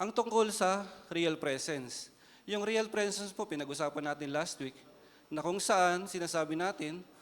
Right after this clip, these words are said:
ang banal na Eucharistia ay naglalaman ng totoong, ah, ng katawan at dugo, soul and divinity ng ating Panginoong Hesukristo.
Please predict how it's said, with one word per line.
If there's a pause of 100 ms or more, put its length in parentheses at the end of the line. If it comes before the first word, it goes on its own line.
(480)
ang
banal
na
Eucharistia
ay
naglalaman
ng
totoong, (1040)
ah, (320)
ng
katawan
at
dugo, (800)
soul
and
divinity
ng
ating
Panginoong
Hesukristo.